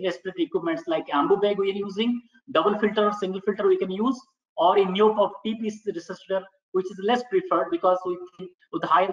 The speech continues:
flow, the spread of aerosol will be more. So, but if in a preterm population it requires, it should be used with a filter, which is the hepa filter or the mechanical filter. The respiratory filters to be used.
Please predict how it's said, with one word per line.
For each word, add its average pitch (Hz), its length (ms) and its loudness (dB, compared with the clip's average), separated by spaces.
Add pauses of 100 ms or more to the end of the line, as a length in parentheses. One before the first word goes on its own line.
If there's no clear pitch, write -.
flow, 180 240 0
the 165 160 -4
spread 165 300 -4
of - 80 -4
aerosol 151 380 -6
will 151 120 -4
be 151 100 -4
more. 160 340 -2 (260)
So, - 160 -6
but 180 160 0
if 202 180 -2
in 202 120 -2
a - 20 -6
preterm 233 360 2
population 202 420 0
it 180 100 -10
requires, 180 420 2
it 165 120 -12
should 190 120 -6
be 185 80 -12
used 165 300 -2
with 156 160 -6 (460)
a 185 120 -6 (120)
filter, 117 280 -2 (280)
which 160 140 -4
is 165 60 -4
the 156 60 -6
hepa 170 240 2
filter 208 340 -2
or 214 200 0
the 208 80 -4
mechanical 277 420 -6
filter. 214 280 -8 (440)
The 147 100 -4
respiratory 156 480 -2
filters 240 220 -4
to - 80 -14
be 262 160 -2
used. 208 220 -14